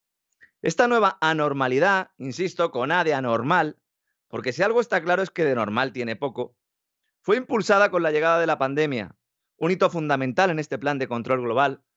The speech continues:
tal como dejó patente el presidente del Foro Económico Mundial, Klaus Schwab, profeta de esa cuarta revolución industrial transhumanista y autor del libro que ya conocen todos ustedes, y si no deberían, titulado covid diecinueve, The Great Reset.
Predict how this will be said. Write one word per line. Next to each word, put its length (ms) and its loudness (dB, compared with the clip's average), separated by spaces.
tal 160 -2
como 180 2
dejó 240 2
patente 400 0
el 80 -4
presidente 460 -2
del 80 -2
Foro 180 -4
Económico 460 -4
Mundial, 340 2
Klaus 280 2
Schwab, 280 -2
profeta 680 0
de 100 -6
esa 160 -2
cuarta 400 -2
revolución 420 -6
industrial 520 -4
transhumanista 960 -4
y 80 -4
autor 320 0
del 220 2
libro 320 4
que 100 -2
ya 120 2
conocen 340 -2
todos 180 2
ustedes, 560 -2
y 120 -6
si 100 -2
no 120 4
deberían, 520 2
titulado 540 2
covid 340 0
diecinueve, 600 0
The 160 0
Great 320 0
Reset. 540 0